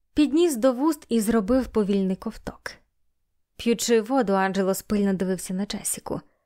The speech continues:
Від його рішучого погляду в неї пересохло в горлі. Вона замерла, не в силі ковтнути. Вона знала, точніше,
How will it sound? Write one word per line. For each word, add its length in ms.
Від 160
його 140
рішучого 500
погляду 440
в 40
неї 240
пересохло 580
в 60
горлі. 480
Вона 380
замерла, 520
не 120
в 60
силі 280
ковтнути. 600
Вона 480
знала, 440
точніше, 640